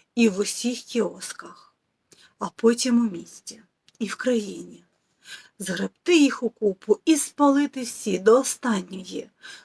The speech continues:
знищивши тютюнову індустрію. Після цього в моєму сценарії на землі запанував мир, а в українських родинах злагода та достаток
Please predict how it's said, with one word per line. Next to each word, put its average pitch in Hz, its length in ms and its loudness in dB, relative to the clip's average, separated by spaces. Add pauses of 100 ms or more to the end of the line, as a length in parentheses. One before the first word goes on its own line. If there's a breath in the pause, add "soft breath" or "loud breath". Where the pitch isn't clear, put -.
(120 loud breath)
знищивши 214 1040 2
тютюнову 202 760 -4
індустрію. 185 840 -12 (920 loud breath)
Після 226 360 2
цього 285 540 0
в 92 80 -8
моєму 226 440 0
сценарії 226 840 -2 (480 soft breath)
на 262 160 0
землі 269 500 0
запанував 233 720 -2
мир, 180 400 -12 (680 soft breath)
а 226 120 0
в 196 100 -2
українських 208 840 -4
родинах 196 800 -6 (600)
злагода 196 920 -8
та 285 160 -4
достаток - 960 -10